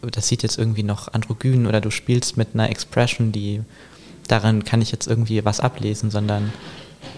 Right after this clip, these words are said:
ähm, genau, also dass die meisten erwarten, okay, das, äh, du passt in dieses Narrativ vielleicht von außen. Ähm, das Narrativ, äh, involviert irgendwie medizinische Transition,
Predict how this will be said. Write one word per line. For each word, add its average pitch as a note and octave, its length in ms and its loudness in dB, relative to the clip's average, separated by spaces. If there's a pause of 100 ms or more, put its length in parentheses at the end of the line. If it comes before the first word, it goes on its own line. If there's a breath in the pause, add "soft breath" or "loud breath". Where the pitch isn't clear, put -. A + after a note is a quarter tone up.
ähm, G#2+ 400 2
genau, A#2+ 180 4
also A2+ 180 2
dass G#2+ 140 2
die - 80 -2
meisten A2+ 300 2
erwarten, A2+ 380 2
okay, C#3 240 0
das, A#2 300 -2
äh, G#2+ 180 -2
du A2+ 120 -8 (600 loud breath)
passt - 340 2
in B2+ 140 4
dieses A2+ 320 0
Narrativ B2+ 460 0
vielleicht D3 360 -2
von C#3 160 0
außen. D3+ 560 0
Ähm, A#2 480 0
das A2+ 200 -6
Narrativ, A2+ 580 0
äh, A2 180 2
involviert A2 400 0
irgendwie A2 240 0
medizinische A#2+ 1040 0 (180)
Transition, A#2+ 640 -2